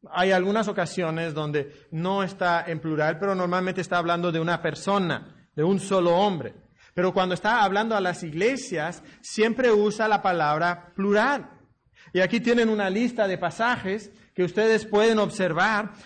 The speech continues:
donde esto se cumple. Eh, vamos a ver nada más, eh, algunos de ellos. Noten Hechos, capítulo catorce, versículo veintitrés.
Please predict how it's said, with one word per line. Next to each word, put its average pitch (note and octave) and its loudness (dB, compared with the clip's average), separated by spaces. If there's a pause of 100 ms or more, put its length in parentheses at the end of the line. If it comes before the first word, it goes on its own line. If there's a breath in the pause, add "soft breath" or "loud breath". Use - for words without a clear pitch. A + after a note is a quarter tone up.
donde F3+ 0
esto G#3 0
se F#3+ -4
cumple. A#3+ 2 (400 loud breath)
Eh, F3+ 2
vamos G#3+ 4
a G#3 2
ver G#3 2
nada G#3 2
más, G#3 0 (100)
eh, E3+ 0
algunos F#3 4
de F3+ 2
ellos. D#3 0
Noten G3+ -2
Hechos, G#3 0
capítulo F#3 -2
catorce, F#3 -2 (1000)
versículo F#3+ 2
veintitrés. F#3 -2